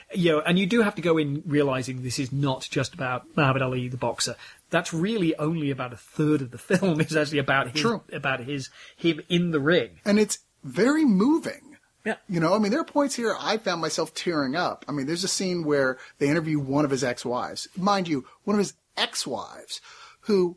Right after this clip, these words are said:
Speaker 2: is so moved herself while talking about what a saint she thought Muhammad Ali is, she starts crying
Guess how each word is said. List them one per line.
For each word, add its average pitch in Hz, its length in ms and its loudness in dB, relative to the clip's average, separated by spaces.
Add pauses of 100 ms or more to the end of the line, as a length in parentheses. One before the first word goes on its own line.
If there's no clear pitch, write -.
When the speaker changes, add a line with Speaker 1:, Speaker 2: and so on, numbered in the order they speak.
(140)
Speaker 2:
is 165 240 2
so 202 300 4
moved 196 560 2
herself 165 600 0
while 135 140 0
talking 180 460 -2
about 123 380 0
what 151 300 -2
a 139 80 0
saint - 600 -2
she - 220 -2
thought 135 300 0
Muhammad 123 320 -2
Ali 117 340 -2
is, 120 180 -4
she 175 240 2
starts - 400 -2
crying 87 440 -4